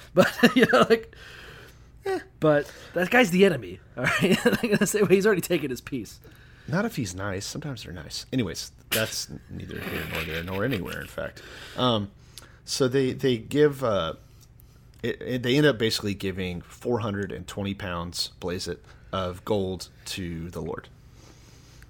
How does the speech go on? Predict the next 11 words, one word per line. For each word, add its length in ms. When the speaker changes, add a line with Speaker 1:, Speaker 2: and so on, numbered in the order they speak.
Speaker 1:
Right. 160
Speaker 2:
That's 380
chapter 300
thirty-one. 480
Wow, 200
we 80
did 180
it. 100
Um, 320
chapter 320
thirty-two. 520